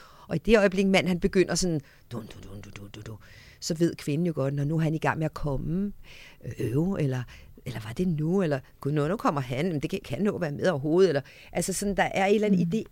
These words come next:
Speaker 1: i og med, at vi ikke taler sammen om tingene, kommer der mange frustrationer, og mange, mm, øh, samme måder at gøre det på. Så, så,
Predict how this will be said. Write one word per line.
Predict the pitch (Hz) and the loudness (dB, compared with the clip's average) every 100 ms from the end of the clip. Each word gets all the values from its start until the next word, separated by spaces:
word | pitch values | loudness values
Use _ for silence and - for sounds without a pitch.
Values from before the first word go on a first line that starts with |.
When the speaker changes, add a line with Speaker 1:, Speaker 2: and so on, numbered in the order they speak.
| - - | -10 -6
Speaker 1:
i | 233 | -2
og | 247 | 0
med, | 220 | 2
at | 220 | 0
vi | |
ikke | 233 - | -2 -6
taler | - 247 - 240 | -6 -6 -6 -6
sammen | - 196 202 | -4 -6 -6
om | 202 208 | -8 -6
tingene, | - 233 - - | -4 -4 -4 -8
kommer | - 214 208 | -6 -4 -2
der | 202 | -2
mange | 196 | -4
frustrationer, | 208 220 - 208 - 202 - 208 214 - - | -6 -8 -8 -10 -2 -2 -2 -4 -6 -8 -10
og | 185 | -4
mange, | 185 170 180 208 - - - 190 | -2 -2 -4 -6 -14 -20 -12 -6
mm, | 185 185 180 180 | -4 -2 -4 -4
øh, | 175 - | -4 -4
samme | - 165 170 208 | -4 -2 0 0
måder | 185 156 170 185 | 0 -2 -2 -4
at | 175 | -2
gøre | 151 143 160 | -4 -4 -6
det | 185 | -2
på. | - - - - _ - - - - 180 | -2 -2 -10 -20 _ -20 -20 -20 -12 -4
Så, | 180 170 | -2 -2
så, | - | -4